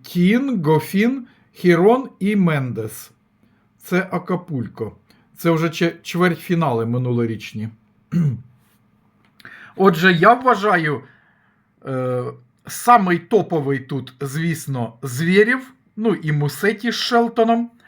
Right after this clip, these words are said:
А найголовніші претенденти також і на фінал, і на перемогу, плюс іще й до,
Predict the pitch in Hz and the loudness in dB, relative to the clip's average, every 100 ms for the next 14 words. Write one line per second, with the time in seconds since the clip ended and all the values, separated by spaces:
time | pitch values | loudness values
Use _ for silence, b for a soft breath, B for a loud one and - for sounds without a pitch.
0 | b b b b b - 165 160 156 - | b b b b b 0 4 4 2 -4
1 | _ _ - 156 170 170 190 180 175 254 | _ _ -8 -2 0 2 0 0 0 -2
2 | 262 277 247 208 196 160 143 160 202 220 | -4 -8 -2 -2 -2 -4 0 0 0 0
3 | 226 226 _ _ _ _ _ _ _ - | -2 -2 _ _ _ _ _ _ _ 2
4 | 170 156 226 240 - - _ - 160 151 | 2 2 2 2 0 -16 _ -8 -2 -2
5 | 135 - 143 151 151 147 151 131 120 135 | -2 -6 -4 -2 -2 -4 -2 -2 -4 -4
6 | 127 123 131 147 247 240 254 240 B B | -4 -4 -2 0 2 0 -2 -6 B B
7 | B - 185 208 - - 175 - 202 190 | B -2 0 0 -4 -6 -6 -2 -2 0
8 | 156 180 180 | 2 2 2